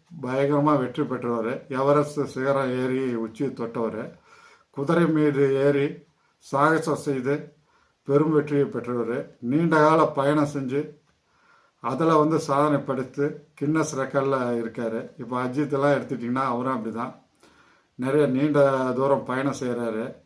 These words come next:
கார் பந்தயத்துல கலந்துக்கிறாரு. அந்த மாதிரி இவரும் பெரிய இலக்கெல்லாம் அடைஞ்சிருக்காரு.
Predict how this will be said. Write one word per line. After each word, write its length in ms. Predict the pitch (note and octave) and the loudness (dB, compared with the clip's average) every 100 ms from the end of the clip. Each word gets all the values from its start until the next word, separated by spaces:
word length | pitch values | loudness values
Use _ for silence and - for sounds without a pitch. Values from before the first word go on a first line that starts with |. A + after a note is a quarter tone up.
| _ | _
கார் 340 | B2 C3+ C#3 | -2 0 0
பந்தயத்துல 400 | C3+ B2+ B2 A#2 | -4 -4 -4 -6
கலந்துக்கிறாரு. 600 | A#2+ A#2+ A#2 A2 A2 B2+ | -4 -4 -4 -4 -4 -6
அந்த 200 | B2+ A#2 | -6 -4
மாதிரி 580 | A#2+ C3 C#3+ C3+ A#2+ - _ _ _ _ _ | -2 2 2 2 -2 -12 _ _ _ _ _
இவரும் 640 | C3 D3 D#3 E3 E3+ - | 0 2 2 0 -4 -14
பெரிய 360 | C3+ B2+ E3 E3+ | -8 0 4 4
இலக்கெல்லாம் 520 | D3 D3 D3+ D3 C#3+ | 4 2 2 2 2
அடைஞ்சிருக்காரு. 600 | C3 C3 A2+ B2 A2 C3 | 0 -4 -4 -4 -4 -6